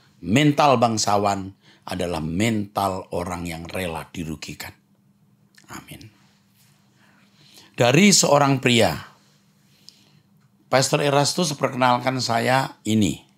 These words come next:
R W. Mohon izin bertanya soal Markus tiga tentang menghujat Roh Kudus seperti apa? Kenapa tak dapat ampunan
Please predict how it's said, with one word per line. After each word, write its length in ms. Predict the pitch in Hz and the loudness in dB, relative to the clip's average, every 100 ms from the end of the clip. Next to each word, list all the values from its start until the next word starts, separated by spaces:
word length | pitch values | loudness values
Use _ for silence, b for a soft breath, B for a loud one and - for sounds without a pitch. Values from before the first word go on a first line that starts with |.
| _ _ _ _ _ _ _ _ | _ _ _ _ _ _ _ _
R 200 | 101 101 | -2 0
W. 40 | 98 90 - - _ _ b b b b | 0 -2 -6 -18 _ _ b b b b
Mohon 320 | 110 139 147 | -2 -2 -2
izin 400 | 131 - 147 113 | -4 0 0 0
bertanya 400 | 104 107 107 101 | -6 -6 -6 -6
soal 640 | 101 110 - 95 87 - _ B B B - | -8 -8 -6 -6 -6 -12 _ B B B -2
Markus 640 | 123 123 - 156 - - | 0 0 0 2 2 0
tiga 320 | 131 104 151 | -2 2 2
tentang 400 | 151 123 123 113 | 2 -2 0 0
menghujat 480 | 110 107 101 - 101 | 0 0 -2 -4 -4
Roh 240 | 110 95 | -6 -8
Kudus 320 | - 123 104 - | -6 -6 -6 -8
seperti 320 | 107 101 123 | -12 -10 -4
apa? 480 | 113 - 101 - _ b b b b _ | -4 -2 -6 -6 _ b b b b _
Kenapa 480 | 117 117 110 151 143 | -6 -6 0 0 0
tak 240 | - 107 | -4 -6
dapat 320 | 101 98 104 - | -6 -8 -10 -6
ampunan 720 | 95 95 107 104 85 67 | -6 -4 -4 -2 -4 -10